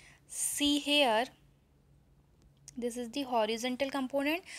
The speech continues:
So the value for I mu is I naught. This is the I naught, I naught cos theta, and for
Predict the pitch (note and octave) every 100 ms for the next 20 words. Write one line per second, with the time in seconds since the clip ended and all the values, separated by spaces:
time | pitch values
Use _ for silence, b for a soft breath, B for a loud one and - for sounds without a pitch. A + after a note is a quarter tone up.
0 | B B - B3+ B3 B3 A3+ A3+ C4 C#4+
1 | D4 D4 - A3+ A#3 A#3+ C4 C#4+ - C4
2 | B3 C#4+ - - - A3+ A3+ B3 C4+ E4
3 | - - _ _ _ _ _ _ _ _
4 | _ B3 - B3 A3 B3+ A#3+ B3+ C#4 E4
5 | - - - _ _ _ _ _ _ _
6 | _ _ - A3 A3+ A#3 B3+ - C#4 C#4
7 | - D4 - E4 F#4 B B B B3 B3+
8 | A#3+ C4 B3